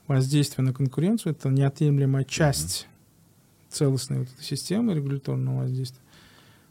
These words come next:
Speaker 1: Более тысячи, э, э,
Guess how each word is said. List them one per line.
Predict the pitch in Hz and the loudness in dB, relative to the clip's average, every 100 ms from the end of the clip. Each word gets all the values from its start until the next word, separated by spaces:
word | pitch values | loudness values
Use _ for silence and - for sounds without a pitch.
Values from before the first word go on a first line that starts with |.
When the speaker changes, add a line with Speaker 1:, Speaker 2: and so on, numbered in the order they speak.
| _ - | _ -2
Speaker 1:
Более | 143 170 160 | 4 4 4
тысячи, | 165 165 175 156 147 135 139 - - | 2 0 0 -2 0 0 -4 -10 -6
э, | 131 123 127 131 - _ _ _ _ 156 | -2 0 -2 -4 -10 _ _ _ _ -10
э, | 143 135 127 127 139 | -8 -6 -6 -6 -8